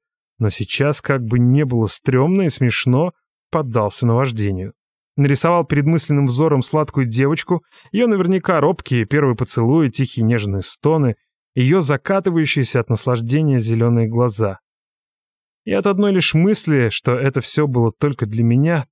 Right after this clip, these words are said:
только мое, почувствовал приближение урагана. Кончил я с небывалым облегчением и дичайшей для человека, обожающего секс, мыслью.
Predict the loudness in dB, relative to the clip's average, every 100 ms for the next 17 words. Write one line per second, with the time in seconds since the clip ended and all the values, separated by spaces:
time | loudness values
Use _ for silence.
0 | _ 0 0 0 0 2 2 2 0 -2
1 | _ _ _ _ -4 0 -4 0 -2 0
2 | -2 0 0 2 0 0 0 0 -2 -4
3 | -8 _ -20 _ -2 0 2 0 0 2
4 | 2 4 2 2 2 2 0 0 0 -2
5 | 0 0 0 -2 -4 -6 -4 -2 0 -2
6 | -2 -2 0 0 0 0 -2 -4 -4 -2
7 | 0 0 -2 -4 -6 -4 -4 -2 0 2
8 | 2 -2 -10